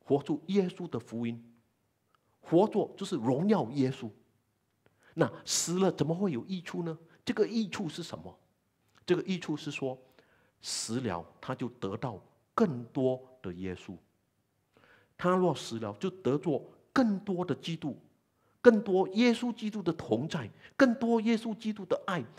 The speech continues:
更多耶稣基督的一切的一切。因此，对保罗来说，当他向世界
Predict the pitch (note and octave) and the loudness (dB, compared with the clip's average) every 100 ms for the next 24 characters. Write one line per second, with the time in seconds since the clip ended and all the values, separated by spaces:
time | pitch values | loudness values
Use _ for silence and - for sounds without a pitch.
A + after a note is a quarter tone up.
0 | - B3+ A3 A3 A3 A3+ A3+ A#3 A3+ G#3+ | -2 0 2 2 2 4 2 0 -6 -6
1 | G#3+ G3+ - G#3 - - G3+ - - D#3+ | -8 -6 -6 -6 -6 -4 -2 -2 -6 -6
2 | - - G2 - _ _ _ _ _ _ | -6 -6 -6 -12 _ _ _ _ _ _
3 | _ _ _ _ _ _ - _ _ _ | _ _ _ _ _ _ -20 _ _ _
4 | _ _ _ _ D#3+ G#3 - A2+ G#2+ G#2+ | _ _ _ _ 2 4 2 -4 -6 -10
5 | _ _ _ _ A3 D#3 B2 C3 C3 A#2 | _ _ _ _ 0 2 2 2 0 -2
6 | - A2 - - _ _ _ G#3 G3+ F#3+ | -2 -2 -4 -16 _ _ _ 4 4 2
7 | G3 F#3 F#3 - - - G#3+ - - C4+ | 2 2 0 -8 -4 0 2 0 -6 -6
8 | F3 F#3+ - | 0 2 2